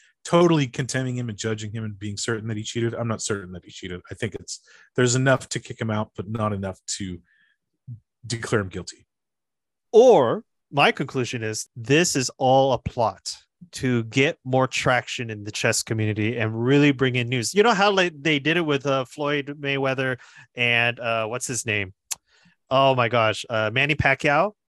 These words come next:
Speaker 2: for boxing, bring in a whole ton of drama and traction and really build,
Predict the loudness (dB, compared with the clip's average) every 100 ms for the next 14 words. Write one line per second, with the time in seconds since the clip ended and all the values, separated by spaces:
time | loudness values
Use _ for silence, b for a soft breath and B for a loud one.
0 | _ -4 -2 2 0 -2 -12 -12 -16 _
1 | _ _ _ _ _ -18 -4 -2 0 -2
2 | 0 2 2 2 0 0 0 0 0 2
3 | 0 -2 -6 -8 -2 2 2 0 -2 -2
4 | -2 -4 0 6 6 6 2 0 2 0